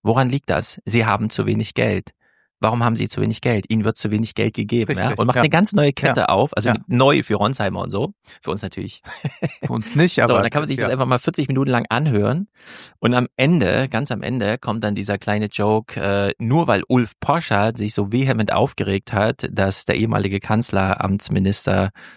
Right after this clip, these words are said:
Speaker 1: Wolfgang Schmidt, also Olaf Scholz, äh, Spezi, auf Maurice Höfgen zu sprechen kam.
Speaker 2: Hm.
Speaker 1: Nur weil, äh, sich Poschardt so aufgeregt hat, saß Maurice Höfgen in dieser Sendung bei
Speaker 2: Genau.
Speaker 1: Ronsheimer.
Speaker 2: Ja.
Speaker 1: Was ja auch wieder bedeutet,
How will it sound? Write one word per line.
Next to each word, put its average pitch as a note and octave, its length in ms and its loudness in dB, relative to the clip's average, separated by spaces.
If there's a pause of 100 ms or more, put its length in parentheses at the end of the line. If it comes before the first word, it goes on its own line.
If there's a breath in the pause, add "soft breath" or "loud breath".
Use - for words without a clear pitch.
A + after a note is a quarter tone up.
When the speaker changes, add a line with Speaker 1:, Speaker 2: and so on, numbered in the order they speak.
(140 loud breath)
Speaker 1:
Wolfgang G2+ 420 0
Schmidt, - 460 -2
also F#2+ 300 -2
Olaf G2 260 0
Scholz, - 500 -2
äh, G2 180 -2
Spezi, G#2+ 540 -2 (1080 loud breath)
auf G#2+ 140 0
Maurice A#2+ 360 2
Höfgen C3 280 2
zu - 120 -6
sprechen - 380 -2
kam. G2+ 360 -6 (240)
Speaker 2:
Hm. A#2 240 0
Speaker 1:
Nur F#3 240 4
weil, C3+ 200 4 (240)
äh, A2 600 2
sich G#2+ 400 -4
Poschardt C#3 360 0
so - 160 -2
aufgeregt A2+ 680 0
hat, - 240 -12 (580)
saß A2+ 480 0
Maurice G#2 400 0
Höfgen G#2 280 0
in G2 160 -2
dieser F#2+ 260 -2
Sendung G2+ 380 -2
bei F2+ 80 -2
Speaker 2:
Genau. A#2 160 2
Speaker 1:
Ronsheimer. F#2 560 -4
Speaker 2:
Ja. A#2+ 160 -6 (240 loud breath)
Speaker 1:
Was - 160 0
ja A#2 100 2
auch B2 160 0
wieder A2 140 2
bedeutet, G#2+ 640 2